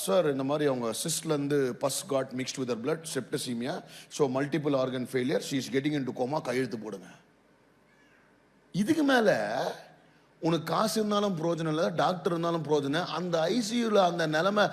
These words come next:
லாஸ்ட் சிட்யுவேஷன் வந்தோம்னா, கையை கண்ணுல இருந்து தண்ணி வருது,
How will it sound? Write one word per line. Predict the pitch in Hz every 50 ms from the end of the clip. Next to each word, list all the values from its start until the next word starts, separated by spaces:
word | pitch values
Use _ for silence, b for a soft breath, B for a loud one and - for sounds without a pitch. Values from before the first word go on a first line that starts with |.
| B B B B
லாஸ்ட் | 120 127 151 170 202 254 247 - -
சிட்யுவேஷன் | 226 175 220 190 196 190 - 170
வந்தோம்னா, | 175 170 170 190 220 240 240 -
கையை | - 180 185 202 214 226 220 214
கண்ணுல | 196 - 185 180 196
இருந்து | 202 202 196 180
தண்ணி | 175 180 190 196 196
வருது, | 190 190 185 175 170 220 254 240 202